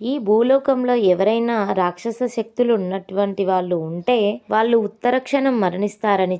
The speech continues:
చెప్పి శపిస్తాడు. "ఇదే నా శాపం" అని, అని ఔరవుడు వాళ్ళందరికీ కూడా అభయాన్నిస్తాడు.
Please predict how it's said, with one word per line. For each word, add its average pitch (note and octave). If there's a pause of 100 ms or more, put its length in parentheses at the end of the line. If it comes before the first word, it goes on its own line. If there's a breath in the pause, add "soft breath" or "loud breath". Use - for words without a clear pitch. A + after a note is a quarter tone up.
చెప్పి G3+ (140)
శపిస్తాడు. F#3+ (640)
"ఇదే B3
నా C4+
శాపం" G3+
అని, G3
అని A#3 (560)
ఔరవుడు G#3 (260)
వాళ్ళందరికీ F#3
కూడా A3 (180)
అభయాన్నిస్తాడు. F#3+